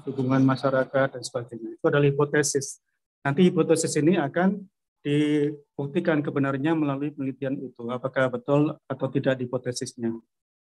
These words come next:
Setelah itu kita mengumpulkan data, baik primer maupun sekunder.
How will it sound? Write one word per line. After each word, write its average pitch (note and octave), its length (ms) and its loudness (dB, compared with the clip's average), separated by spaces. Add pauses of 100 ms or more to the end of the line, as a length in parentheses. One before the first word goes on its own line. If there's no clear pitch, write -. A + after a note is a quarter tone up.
(920)
Setelah E3 320 4
itu E3 240 4
kita E3+ 320 2
mengumpulkan D#3+ 480 4
data, C#3 480 0 (400)
baik C#3+ 240 0
primer D3 320 2
maupun D3+ 240 0
sekunder. C#3+ 640 0